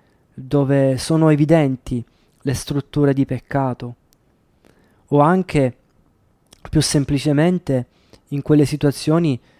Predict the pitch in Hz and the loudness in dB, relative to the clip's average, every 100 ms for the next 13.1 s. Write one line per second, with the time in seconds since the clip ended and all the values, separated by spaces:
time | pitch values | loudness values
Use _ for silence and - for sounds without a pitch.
0 | _ _ 135 135 139 131 135 120 _ _ | _ _ -6 0 0 2 0 -2 _ _
1 | _ _ _ - - 151 - 151 147 170 | _ _ _ -12 -2 -2 0 0 2 2
2 | 127 - 120 120 139 131 147 151 139 131 | 0 -4 -6 -8 -6 -4 -4 -2 -4 -4
3 | 131 120 - 185 180 123 - _ _ - | -6 -8 0 2 2 -2 -6 _ _ -4
4 | 143 143 143 - 143 139 135 151 139 127 | -2 -2 -2 -2 0 0 2 2 0 -2
5 | 117 - 170 151 123 123 120 131 - 135 | -8 -2 0 0 -2 -8 -8 -8 -8 -6
6 | 127 135 131 123 _ _ _ _ 135 135 | -4 -2 -4 -4 _ _ _ _ -12 -12
7 | 135 139 139 139 143 139 139 123 - 170 | -4 -2 -2 -4 -6 -2 0 -2 0 2
8 | 165 135 127 123 131 131 127 - 135 127 | 4 2 0 -2 -4 -4 -6 -6 -6 -4
9 | 131 123 131 135 139 131 127 123 120 117 | -6 -8 -6 -4 -2 -2 -2 -4 -4 -6
10 | 135 123 - 180 175 143 123 117 - _ | -8 -8 -4 2 2 2 -2 -6 -10 _
11 | - - _ _ _ _ _ _ _ - | -20 -20 _ _ _ _ _ _ _ 0
12 | 208 208 226 180 160 160 151 - 208 214 | 2 2 2 0 0 0 0 2 2 4
13 | 151 | 0